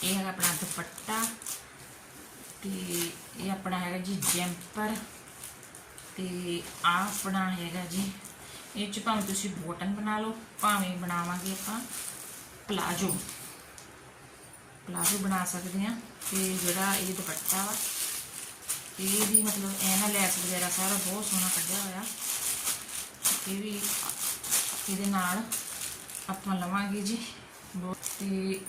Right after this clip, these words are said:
ਇਹ ਆਪਣਾ ਪਾਰਟੀ ਵੀਅਰ ਸੂਟ ਆ ਜੀ। ਤੇ ਹੁਣ ਤੁਹਾਨੂੰ ਆਪਾਂ ਇੱਕ ਹੋਰ ਪਾਰਟੀ ਵੀਅਰ ਸੂਟ ਦਿਖਾਉਂਦੇ ਆ ਜੀ। ਆਹ ਦੇਖੋ ਜੀ, ਆਹ ਜਿਹੜਾ ਆਪਣਾ ਸੂਟ ਆ ਜੀ, ਇਹ ਵੀ ਪਾਰਟੀ ਵੀਅਰ ਸੂਟ ਆ ਜੀ।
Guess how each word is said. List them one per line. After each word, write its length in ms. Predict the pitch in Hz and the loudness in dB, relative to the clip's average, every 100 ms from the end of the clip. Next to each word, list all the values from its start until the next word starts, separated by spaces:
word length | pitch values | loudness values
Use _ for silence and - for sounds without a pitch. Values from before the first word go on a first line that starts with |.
| - - - - - - - - - - - - | -12 -12 -2 2 4 4 4 2 0 0 -4 -2
ਇਹ 140 | 202 214 | 2 2
ਆਪਣਾ 200 | 196 190 | 4 4
ਪਾਰਟੀ 420 | 196 190 190 190 | 6 6 4 0
ਵੀਅਰ 140 | 190 | 0
ਸੂਟ 300 | 190 196 165 | 0 0 -2
ਆ 60 | 170 | -4
ਜੀ। 160 | 170 196 - - - - - - - - - | -4 -6 -8 -16 -18 -18 -18 -18 -18 -18 -8
ਤੇ 280 | 196 190 180 196 | -4 -2 2 4
ਹੁਣ 160 | 202 | 4
ਤੁਹਾਨੂੰ 400 | 196 226 220 214 | 4 4 4 4
ਆਪਾਂ 180 | 196 196 | 2 0
ਇੱਕ 180 | 196 214 | 0 -2
ਹੋਰ 360 | 196 190 202 | -4 -4 -4
ਪਾਰਟੀ 380 | 196 208 180 - | 2 4 4 0
ਵੀਅਰ 140 | 170 190 | 0 2
ਸੂਟ 180 | 202 | 2
ਦਿਖਾਉਂਦੇ 420 | 180 180 196 180 175 | 0 -2 -2 -2 -4
ਆ 60 | |
ਜੀ। 180 | 175 208 - - - - - - | -2 -4 -4 -6 -4 -4 -4 -6
ਆਹ 60 | 185 | -6
ਦੇਖੋ 300 | 185 - 175 | -6 -6 -6
ਜੀ, 160 | 185 190 - - - - - - - - - - - - | -4 -6 -10 -16 -16 -16 -16 -16 -16 -14 -16 -16 -14 -6
ਆਹ 200 | 180 196 | -2 0
ਜਿਹੜਾ 200 | 196 202 | 0 0
ਆਪਣਾ 300 | 196 185 185 | 0 0 0
ਸੂਟ 360 | 185 190 170 190 | 2 0 -2 -2
ਆ 100 | 190 | 0
ਜੀ, 120 | 202 - - - - - - | -2 -6 -10 -14 -14 -14 -8
ਇਹ 100 | 190 | -4
ਵੀ 80 | 196 | -4
ਪਾਰਟੀ 420 | 208 185 160 - | -4 -4 -2 -4
ਵੀਅਰ 180 | 175 185 | -4 -4
ਸੂਟ 320 | 185 190 185 | -2 -4 -2
ਆ 80 | 185 | -4
ਜੀ। 140 | 190 | -4